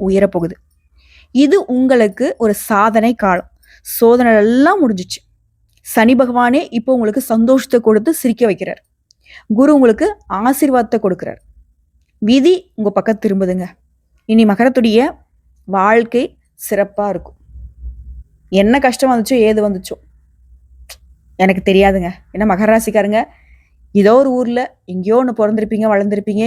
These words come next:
ஏதோ ஒரு வேலையை செஞ்சுட்டு இருப்பீங்க. உங்களுக்கான ஒரு எதிர்பார்ப்பு இருக்கும்.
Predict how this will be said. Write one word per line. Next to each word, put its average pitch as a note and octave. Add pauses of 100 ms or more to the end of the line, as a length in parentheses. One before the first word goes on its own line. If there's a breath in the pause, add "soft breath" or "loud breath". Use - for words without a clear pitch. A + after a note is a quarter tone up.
ஏதோ G#3
ஒரு G#3+
வேலையை G3+
செஞ்சுட்டு G#3
இருப்பீங்க. G3 (840)
உங்களுக்கான A3
ஒரு G3+
எதிர்பார்ப்பு A3
இருக்கும். F#3+